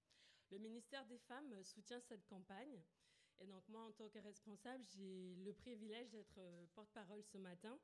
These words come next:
de la prédication qui a été préparée. Et cette prédication se fait en général, euh, l'été, et pour nous, elle arrive, euh, au mois de février. Donc je vous demandais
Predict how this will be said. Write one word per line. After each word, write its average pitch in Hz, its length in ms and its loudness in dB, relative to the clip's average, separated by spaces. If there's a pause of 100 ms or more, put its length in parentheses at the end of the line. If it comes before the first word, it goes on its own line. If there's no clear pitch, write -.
(560)
de 202 60 0
la 202 100 0
prédication 220 560 0
qui 254 140 2
a - 20 8
été 208 240 2
préparée. 196 560 2 (2750)
Et 208 160 10
cette 208 220 2
prédication 202 480 0
se 202 100 -8
fait 190 140 -6
en 190 100 0
général, 196 580 4
euh, 180 140 6
l'été, 196 640 4 (100)
et 202 60 0
pour 196 240 0
nous, 233 240 4
elle 190 100 4
arrive, 190 320 0
euh, 175 220 4
au 208 80 6
mois 202 180 6
de 196 60 -6
février. 190 560 2 (720)
Donc 190 100 -4
je 170 60 -10
vous 196 80 -4
demandais 226 560 2